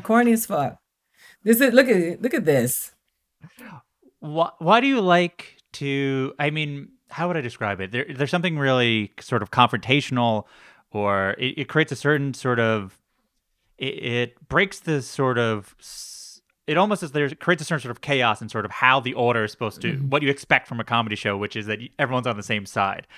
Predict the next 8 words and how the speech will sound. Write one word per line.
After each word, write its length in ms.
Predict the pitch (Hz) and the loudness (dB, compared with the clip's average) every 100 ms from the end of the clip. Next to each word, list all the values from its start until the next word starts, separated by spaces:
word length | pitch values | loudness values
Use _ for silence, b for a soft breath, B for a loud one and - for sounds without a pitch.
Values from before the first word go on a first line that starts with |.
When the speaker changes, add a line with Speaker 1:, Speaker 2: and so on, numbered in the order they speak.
| B - | B -6
Speaker 2:
And 100 | 123 | 2
you're 260 | 135 135 | 4 4
Speaker 1:
Mm-hmm. 200 | 143 160 175 131 | 0 -6 -8 0
Speaker 2:
very 340 | 160 185 170 | 4 4 4
early 300 | 147 143 120 | 2 2 2
in 60 | 107 | 0
your 100 | 107 | -2
special 640 | - 110 - 107 98 - | 0 0 2 -2 -2 -6